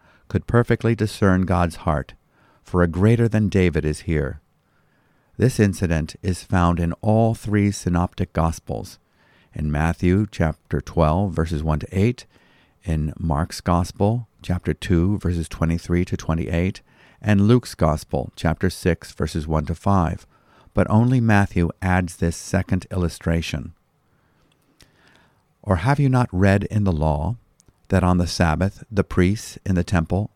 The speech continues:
break the Sabbath and are innocent? But I say to you that something greater than the temple is here." In Matthew twelve, verses five to six. The temple was the place where God met with man and man met with God.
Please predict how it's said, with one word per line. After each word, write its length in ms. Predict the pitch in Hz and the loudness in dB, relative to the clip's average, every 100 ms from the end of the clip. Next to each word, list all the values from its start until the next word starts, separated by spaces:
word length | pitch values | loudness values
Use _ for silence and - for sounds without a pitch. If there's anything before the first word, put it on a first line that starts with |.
| - | -4
break 400 | 90 95 - - | 0 2 0 -2
the 120 | 107 | -4
Sabbath 500 | - 92 90 107 - - | 0 0 2 -2 -4 -2
and 160 | 90 | 0
are 180 | 78 80 - | 0 -2 -2
innocent? 500 | 82 85 120 123 - _ _ _ _ _ - | -2 -2 -2 -6 -8 _ _ _ _ _ -4
But 140 | 87 | 0
I 160 | 87 113 | 2 2
say 240 | - 87 | 2 -2
to 160 | - 82 | -2 -2
you 300 | 80 76 80 _ _ - | -2 -2 -6 _ _ -4
that 220 | 87 - | -4 -4
something 480 | - 95 95 95 82 | -2 -2 0 -2 0
greater 500 | 87 98 92 78 80 | 2 2 2 -2 -2
than 180 | 92 | -2
the 80 | 85 | -2
temple 480 | - - 92 73 - | -2 -2 -2 -4 -8
is 140 | - - | -10 -6
here." 360 | 98 82 76 - _ _ _ _ _ _ _ _ | 0 0 -2 -10 _ _ _ _ _ _ _ _
In 120 | - 80 | -4 -2
Matthew 260 | 73 82 | -2 -4
twelve, 480 | 76 85 80 76 85 - - | -4 0 0 0 -6 -14 -8
verses 300 | 73 78 - | -6 -4 -4
five 260 | - 78 | -2 -2
to 100 | 78 | -4
six. 520 | 76 - 80 - - - _ _ _ _ | -6 -4 -4 -6 -20 -20 _ _ _ _
The 100 | - | -8
temple 460 | 117 - 131 117 90 | -2 2 2 2 2
was 200 | 87 87 | 2 -2
the 100 | - | -4
place 440 | - 92 87 92 | -4 0 0 -2
where 200 | 85 85 | 0 0
God 400 | 80 85 90 95 | 2 0 0 0
met 240 | 90 90 - | -2 -4 -2
with 200 | 90 - | -4 -2
man 480 | 85 73 76 87 92 | -2 0 -2 -4 -6
and 260 | - 85 82 | -4 -2 0
man 380 | 82 82 87 85 | 0 0 0 -2
met 220 | 90 80 | -2 -2
with 220 | 85 85 | -2 -2
God. 460 | - 95 85 76 - | 2 2 4 0 -6